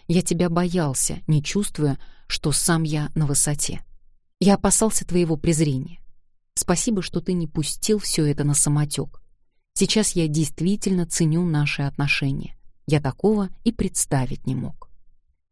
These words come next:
Вот такие слова сказал отец Жульену после того, как тот почтительно настаивал четыре года подряд. Если ваши родители не осознают, что обидели вас,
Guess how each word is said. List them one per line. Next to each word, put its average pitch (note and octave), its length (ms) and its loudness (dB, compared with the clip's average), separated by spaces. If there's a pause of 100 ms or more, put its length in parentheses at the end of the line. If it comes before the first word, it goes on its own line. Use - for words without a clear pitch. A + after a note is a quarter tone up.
(400)
Вот C#4 220 4
такие A3+ 340 2
слова G3 380 2
сказал E3+ 340 2
отец E3 300 0
Жульену E3 640 0
после C3+ 260 -4
того, D3 400 2
как - 520 -4
тот F#3 300 0
почтительно F#3+ 760 0
настаивал D#3+ 800 0
четыре A3+ 640 4
года C#3 460 0 (100)
подряд. C#3 400 0 (1080)
Если B3+ 200 6
ваши A#3 200 4
родители G#3 520 2
не E3 180 2
осознают, E3 720 2 (160)
что - 240 2
обидели C#3+ 440 4
вас, - 320 -8